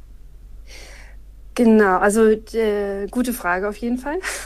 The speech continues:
<laughs> Nicht unbedingt so, also die Kunst, die wir machen, die machen wir einfach, weil wir sie eh machen. Was wir anbieten wollten für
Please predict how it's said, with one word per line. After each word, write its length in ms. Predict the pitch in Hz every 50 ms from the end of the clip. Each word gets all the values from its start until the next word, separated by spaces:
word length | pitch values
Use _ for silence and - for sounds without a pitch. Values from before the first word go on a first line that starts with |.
| 208 190 - - 220 -
<laughs> 680 | - - - - - - - - - 262 240 - - 226
Nicht 320 | 220 220 233 262 277 -
unbedingt 440 | - 254 240 226 220 214 214 196 -
so, 160 | - 202 196 190 180 180 - - - - - - - - - - - - - - -
also 160 | - 202 202 196
die 120 | 226 202
Kunst, 360 | - - 302 311 311 - -
die 60 | 285
wir 100 | 269 277
machen, 300 | 262 254 254 254 269 247
die 80 | 220 226
machen 220 | 226 226 233 226
wir 300 | 208 214 208 196 190 - - -
einfach, 300 | - 196 190 190 196 - -
weil 160 | 196 190 180
wir 240 | 185 190 185 180 170
sie 140 | - - -
eh 200 | - 190 196 180
machen. 460 | 180 190 190 - - 240 269 277 - - - - - - - - - - - - - - - - -
Was 200 | - 214 202 - 226
wir 160 | 262 277 254
anbieten 360 | 262 254 254 254 254 240 226
wollten 260 | 214 214 214 220 220 -
für 160 | - 208